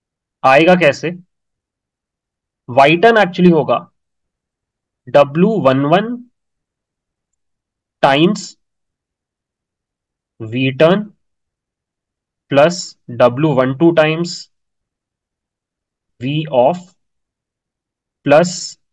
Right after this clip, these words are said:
डब्ल्यू वन थ्री times V the plus डब्ल्यू वन फ़ोर times V lights। ठीक है,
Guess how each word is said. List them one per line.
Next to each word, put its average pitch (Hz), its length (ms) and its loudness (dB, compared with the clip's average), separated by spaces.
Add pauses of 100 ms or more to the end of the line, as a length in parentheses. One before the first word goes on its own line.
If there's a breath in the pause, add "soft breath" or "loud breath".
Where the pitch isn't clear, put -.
(140)
डब्ल्यू 123 440 -2
वन 120 260 0
थ्री 160 220 2
times 151 360 -2 (1120)
V 120 420 -6
the 120 180 4 (1080)
plus 139 320 2
डब्ल्यू 127 380 0
वन 131 200 0
फ़ोर 151 260 0
times 127 320 -2 (1120)
V 127 80 -6 (640)
lights। 113 640 -4 (3500)
ठीक 123 140 -2
है, 156 60 2